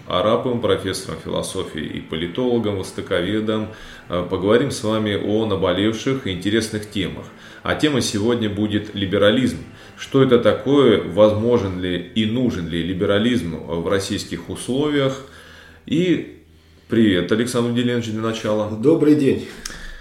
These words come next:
Speaker 1: Что такое вообще либерализм? Потому что этим словом у нас принято пугать, его наши пропагандисты взяли на вооружение.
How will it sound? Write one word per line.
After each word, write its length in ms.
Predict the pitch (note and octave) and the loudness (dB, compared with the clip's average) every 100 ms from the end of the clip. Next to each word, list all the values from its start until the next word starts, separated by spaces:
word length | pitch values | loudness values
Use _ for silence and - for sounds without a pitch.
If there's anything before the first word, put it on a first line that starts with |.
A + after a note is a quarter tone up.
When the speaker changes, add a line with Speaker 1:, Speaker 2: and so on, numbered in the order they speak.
| - - _ _ | -20 -20 _ _
Speaker 1:
Что 300 | - - G3+ | -10 2 4
такое 400 | E3 - D3+ D3 | 6 4 4 6
вообще 400 | A#2 - - C#3+ | 6 6 4 2
либерализм? 880 | G#2+ B2+ B2 A#2 A2+ A2+ A2 F2+ E2+ | 4 2 4 4 6 6 4 0 -6
Потому 320 | - A2 A2+ | -2 0 0
что 160 | - A#2+ | 0 2
этим 240 | A#2 G#2 | 2 -2
словом 440 | - A#2+ A2+ G#2+ | -4 2 4 4
у 40 | F#2+ | 0
нас 220 | F#2 F2 | -4 -6
принято 420 | - G#2+ G2 F2+ | -6 -4 -4 -6
пугать, 640 | F2 G2 G2 D3 F#3 F3+ - | -10 -8 2 4 4 2 0
его 320 | G2 F#2+ F#2+ | 0 0 0
наши 340 | F#2+ F#2 - | -2 -4 -8
пропагандисты 680 | F2+ F2 F#2 F#2 F#2 F#2 - | -10 -10 -6 -4 -4 -6 -6
взяли 280 | E2+ F#2 F2 | -4 0 0
на 160 | F2 F2+ | 0 -2
вооружение. 1080 | F2 F2 A2+ B2+ F2+ C#3 E3 D3 C3 B2 | -4 -2 0 2 0 0 0 0 0 0